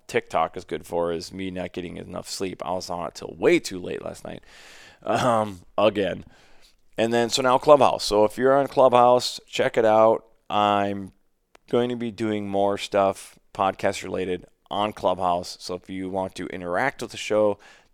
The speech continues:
that's gonna be a good way to do it. Uh, I am Full Scale Dale on that one. They only give you so many characters to work with on that one. So Full Scale Dale on Clubhouse. Find me on there. Follow me.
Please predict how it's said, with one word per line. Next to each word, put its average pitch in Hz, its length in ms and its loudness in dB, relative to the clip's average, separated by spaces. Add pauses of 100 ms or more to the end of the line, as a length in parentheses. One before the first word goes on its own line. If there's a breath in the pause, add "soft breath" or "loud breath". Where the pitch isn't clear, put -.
that's - 300 -4
gonna 92 240 -8
be 90 140 -10
a 85 40 -12
good 90 160 -10
way 92 160 -6
to 90 60 -10
do 98 240 -4
it. 92 220 -4 (340)
Uh, 90 340 -8 (140)
I 95 220 -2
am 92 540 -8 (1040 soft breath)
Full - 380 -6
Scale 98 340 -6
Dale - 380 -8 (240)
on 98 200 -4
that 82 180 -6
one. 60 160 -14
They 80 80 -8
only 113 180 -2
give 101 120 -6
you 95 60 -10
so 85 200 -6
many 69 360 -12 (600)
characters - 480 -12
to - 100 -12
work 69 240 -8
with - 240 -10 (120)
on 98 160 -4
that 82 180 -4
one. 85 140 -12
So 82 180 -4
Full 143 240 2
Scale 123 280 4
Dale 101 340 -2 (420 soft breath)
on 85 380 -4
Clubhouse. 95 720 2 (440 soft breath)
Find 104 320 0
me 104 80 -4
on 95 140 -2
there. 92 260 -4
Follow 92 320 0
me. 90 260 -10